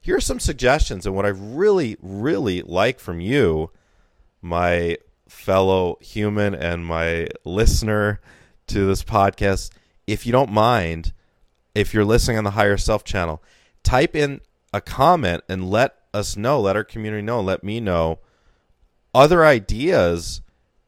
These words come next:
to connect with the natural world, 'cause I just have a very small list here. Recommit to recycling.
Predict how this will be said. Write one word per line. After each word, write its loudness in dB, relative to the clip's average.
to -4
connect -2
with -2
the -8
natural -2
world, -4
'cause -6
I 2
just -8
have -2
a -6
very -2
small -4
list -2
here. -18
Recommit 0
to 2
recycling. -2